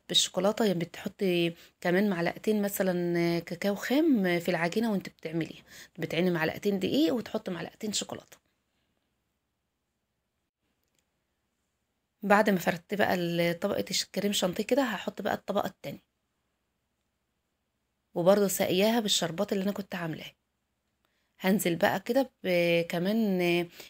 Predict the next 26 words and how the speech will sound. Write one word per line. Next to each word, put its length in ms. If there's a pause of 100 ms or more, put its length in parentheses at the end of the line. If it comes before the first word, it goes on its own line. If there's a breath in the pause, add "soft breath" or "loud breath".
بالكريم 320
شانتيه. 540
هنا 200
أنا 100
حطيت 340
هنا 120
معلقتين 540
كده 200
من 140
الكاكاو 760
البودرة، 360 (1400)
ده 120
الكاكاو 320
خام 260
كده، 240
حطيت 360
منه 420
معلقتين، 560 (360 soft breath)
وهقلبهم 640
في 140
بعض، 340 (380 loud breath)
وهعمل 440
بهم 220
بقى 200
الطبقة 420
التانية. 340